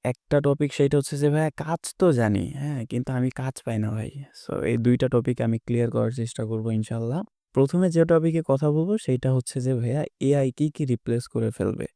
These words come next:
আপনারা অনেকেই জানেন, হ্যাঁ? অনেকগুলা স্কিল already রিপ্লেস হওয়া শুরু করছে, হ্যাঁ? যেগুলা অনেকে অনেক কথা বলছে এগুলা নিয়ে। আমি আর অত কথা বাড়াবো না। আমি just, আ, মেইন টপিকে কিছু কথা বলি। সেটা হচ্ছে যে ভাইয়া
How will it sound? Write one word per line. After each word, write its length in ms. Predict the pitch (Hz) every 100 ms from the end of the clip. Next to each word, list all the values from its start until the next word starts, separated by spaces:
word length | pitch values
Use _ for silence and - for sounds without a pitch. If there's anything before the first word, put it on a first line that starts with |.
| _
আপনারা 360 | 117 - 139 139
অনেকেই 460 | 123 131 131 151
জানেন, 400 | 135 123 117 110 - _ -
হ্যাঁ? 180 | 151 135 -
অনেকগুলা 560 | 120 127 - 127 120
স্কিল 320 | 113 - 117
already 520 | - - 117 113 117 117
রিপ্লেস 400 | 113 - 113 -
হওয়া 120 | 113
শুরু 280 | 107 139 139
করছে, 440 | 120 117 - 110
হ্যাঁ? 360 | 123 165 147 113 -
যেগুলা 320 | 160 180 185
অনেকে 480 | - 151 170 180 170
অনেক 200 | 143 147
কথা 200 | 147 143
বলছে 320 | 123 123 -
এগুলা 220 | 110 110
নিয়ে। 140 | 110 143
আমি 220 | 120 117
আর 100 | 117
অত 160 | 113 127
কথা 300 | 139 131 113
বাড়াবো 280 | 113 123
না। 60 | 156
আমি 120 | 165
just, 300 | 165 160 - - _ _ _ -
আ, 140 | 117
মেইন 360 | 113 127 139 135
টপিকে 400 | 123 131 139 135
কিছু 200 | 120 113
কথা 220 | 113 127
বলি। 180 | 127 147
সেটা 220 | - 160
হচ্ছে 200 | 165 180
যে 100 | 180
ভাইয়া 320 | 143 143 156